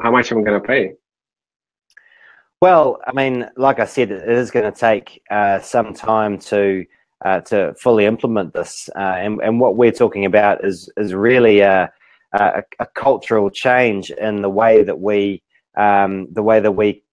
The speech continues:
Speaker 2: collect, uh, uh, you know, tax in New Zealand. Um, do we, sh-, should it be borne by, uh, the people that, uh, earn wages and salaries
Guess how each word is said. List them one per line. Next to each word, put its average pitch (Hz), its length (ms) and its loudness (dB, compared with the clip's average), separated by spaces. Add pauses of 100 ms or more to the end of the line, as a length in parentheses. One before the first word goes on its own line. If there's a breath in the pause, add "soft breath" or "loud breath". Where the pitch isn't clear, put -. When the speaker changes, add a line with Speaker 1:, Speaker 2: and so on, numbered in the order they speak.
(220)
Speaker 2:
collect, 113 640 0
uh, 101 400 0
uh, 98 220 -4
you 107 160 -8
know, 98 120 -4
tax 139 380 -6
in 104 100 -4
New 95 120 -6
Zealand. 90 440 -4 (400 loud breath)
Um, 104 440 2 (480)
do 143 160 4
we, 120 460 2
sh-, - 160 -14 (100)
should 160 240 0
it 113 100 2
be 117 100 0
borne 117 500 -2
by, 104 520 4 (260 soft breath)
uh, 101 120 -4
the 98 120 -8
people 110 500 -2
that, 98 480 -4 (120)
uh, 98 340 -4
earn 107 460 -2 (100)
wages 101 540 0
and 101 100 -6
salaries 98 640 2